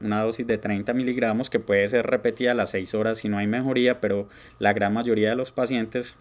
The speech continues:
más del noventa y cinco, responden con la primera dosis. Tiene efectos secundarios como son el edema, el dolor local,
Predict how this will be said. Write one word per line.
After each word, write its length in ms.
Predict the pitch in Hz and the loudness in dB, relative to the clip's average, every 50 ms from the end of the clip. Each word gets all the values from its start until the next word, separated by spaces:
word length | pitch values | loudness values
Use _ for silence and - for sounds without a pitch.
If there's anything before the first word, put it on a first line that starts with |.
| - - | -18 -14
más 160 | 107 107 101 | -10 -8 -2
del 140 | 104 110 123 | 0 2 2
noventa 280 | 123 123 120 117 113 135 | 2 2 0 0 -2 -4
y 60 | 123 | -4
cinco, 320 | - - 117 110 - 120 | -2 -2 -4 -2 -2 -2
responden 560 | 107 104 101 - - - 101 98 95 98 107 107 | -2 0 -2 -2 -2 -4 -4 -4 -2 -4 -4 -4
con 140 | - 110 | -4 -4
la 120 | 110 101 - | -4 -2 -2
primera 360 | - 98 98 95 92 98 113 | -4 -4 -4 -2 -2 0 2
dosis. 400 | 127 131 127 113 104 110 - - - - - - - - | 2 2 2 2 0 -4 -10 -12 -14 -20 -20 -20 -20 -8
Tiene 220 | - - 104 107 | -4 -2 0 0
efectos 600 | 117 110 - 135 127 120 - - _ - 127 123 | 0 2 2 2 2 0 -2 -6 _ -4 -2 0
secundarios 560 | - 120 107 - 107 101 123 147 156 147 127 - | 0 -2 -2 0 0 0 0 0 0 -2 -4 -4
como 200 | - 113 107 104 | -4 -4 -2 -2
son 160 | 110 104 107 | 0 0 0
el 200 | 113 120 120 120 - - - - - - - - | 0 0 -2 -4 -10 -16 -20 -20 -20 -20 -10 -2
edema, 640 | - 104 107 107 113 117 123 127 143 147 151 143 - | 2 2 4 4 4 4 4 2 2 0 0 -2 -4
el 220 | - 110 107 107 110 | -4 -4 -4 -2 0
dolor 440 | 117 110 110 110 107 104 101 101 104 | 0 0 2 2 2 0 0 -2 -2
local, 600 | 107 117 117 - - 127 120 120 123 123 123 | -4 -4 -4 0 2 2 4 4 4 2 0